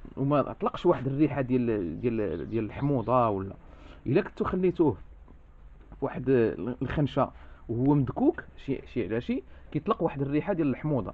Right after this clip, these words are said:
هذيك راها كضرهم. يعني هاد الشيء راه ماشي ساهل باش كتعطيو لهم، لا. آه، يعني ح-، ديروا احتياطات ديما، خليهم. هانتوما شوفوا، اني درت واحد المساحه، ما تخليوش مجموع شي فوق شي،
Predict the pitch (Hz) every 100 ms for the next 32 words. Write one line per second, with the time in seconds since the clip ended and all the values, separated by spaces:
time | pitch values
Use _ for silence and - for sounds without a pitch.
0 | - 110 139 208 151 135 180 196 139 143
1 | 104 92 92 - - - - - 104 113
2 | 120 - 202 143 147 311 226 160 - -
3 | 67 65 - 170 139 135 - 127 107 127
4 | 104 104 101 147 - - - - - -
5 | - - 120 123 120 113 127 160 156 85
6 | - - - - 147 190 175 - 165 156
7 | 220 226 - 123 214 208 - 165 160 143
8 | 143 - - 123 123 123 117 - 147 143
9 | 131 143 127 127 - 117 123 120 - 170
10 | 113 127 - 160 214 151 113 156 160 -
11 | - - - - - - 196 156 - 95